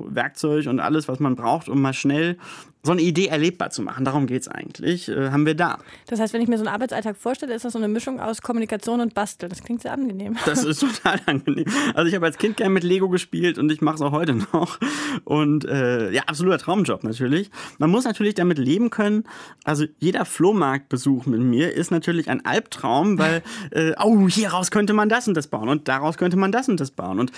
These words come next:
Speaker 1: oh, wenn man das dafür benutzt, dann“ und so weiter. Also es ist, es ist kein Job für Leute, die gerne, äh, nine to five arbeiten und dann sozusagen den Stift fallen lassen. Ich habe auch immer ein Notizbuch dabei. Also,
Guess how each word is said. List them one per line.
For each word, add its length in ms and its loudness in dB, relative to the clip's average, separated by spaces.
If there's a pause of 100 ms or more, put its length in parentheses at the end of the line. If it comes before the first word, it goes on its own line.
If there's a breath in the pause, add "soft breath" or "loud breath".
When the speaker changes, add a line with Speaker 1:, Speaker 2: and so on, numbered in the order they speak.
(180 loud breath)
Speaker 1:
oh, 140 2
wenn 100 2
man 140 2
das 260 -4
dafür 300 0
benutzt, 420 0
dann“ 320 0
und 180 -2
so 140 -2
weiter. 340 -6 (360 loud breath)
Also 160 2
es 120 0
ist, 200 -2
es 160 0
ist 100 -4
kein 280 0
Job 240 -2
für 80 0
Leute, 340 -2
die 120 -2
gerne, 460 2
äh, 80 0
nine 140 2
to 140 -4
five 400 -2
arbeiten 500 0
und 140 2
dann 340 2 (300 loud breath)
sozusagen 400 0
den 80 2
Stift 260 0
fallen 340 0
lassen. 460 0
Ich 140 -2
habe 120 -4
auch 100 -2
immer 180 0
ein 80 0
Notizbuch 480 -2
dabei. 320 -6
Also, 180 0